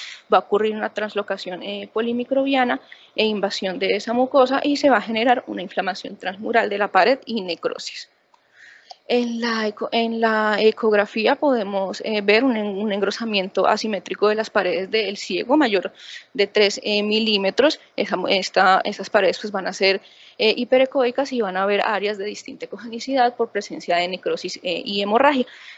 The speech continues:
Al Doppler color se puede, se puede, puede haber, pues, hiper-, hipervascularización de esas paredes y frecuentemente se encuentra líquido libre.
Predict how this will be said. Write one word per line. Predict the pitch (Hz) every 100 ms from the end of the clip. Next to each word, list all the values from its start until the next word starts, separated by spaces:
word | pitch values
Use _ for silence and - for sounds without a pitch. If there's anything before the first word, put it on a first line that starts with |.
| _
Al | - 202
Doppler | 202 196 202
color | 254 269 262
se | 262
puede, | - 190 190 -
se | - 214
puede, | - 190 185 180
puede | - 185
haber, | 185 185
pues, | - -
hiper-, | 208 - 190 180 -
hipervascularización | - 196 185 180 - 175 175 - - 170 165
de | 170 180 -
esas | 190 185
paredes | - 202 202 220 -
y | 277
frecuentemente | 277 277 214 202 240 - 240
se | 233
encuentra | 208 175 165 143
líquido | 170 190 165 175
libre. | 254 240